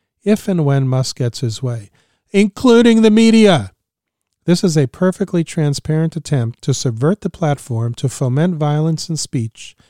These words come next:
and by extension, violence in action in the form of insurrection, and re-enable the right-wing conspiracy echo chamber. Wow. Truthfully, comments like that one make me very nervous, given how strongly b-,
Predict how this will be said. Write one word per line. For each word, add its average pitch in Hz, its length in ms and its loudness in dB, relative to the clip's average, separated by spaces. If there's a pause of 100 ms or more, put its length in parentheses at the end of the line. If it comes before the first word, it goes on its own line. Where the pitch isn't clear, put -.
(320)
and 127 100 -2
by 131 140 2
extension, 127 600 -2
violence 143 480 -2
in 139 100 -4
action 139 380 -4
in 117 120 -2
the 120 60 -2
form 147 280 -2
of 127 100 -2
insurrection, 123 640 -4 (580)
and 127 160 -2
re-enable 156 460 4
the 120 140 -2
right-wing 156 400 0
conspiracy 120 800 -4
echo 127 260 -4
chamber. - 520 -8 (1300)
Wow. 131 380 -2 (640)
Truthfully, 165 520 0
comments 139 440 -2
like 131 140 -2
that 139 180 0
one 120 180 0
make 113 180 -4
me 117 140 0
very 127 480 0
nervous, 117 500 -2
given 127 280 -2
how 123 100 0
strongly 143 560 -2
b-, 127 180 -6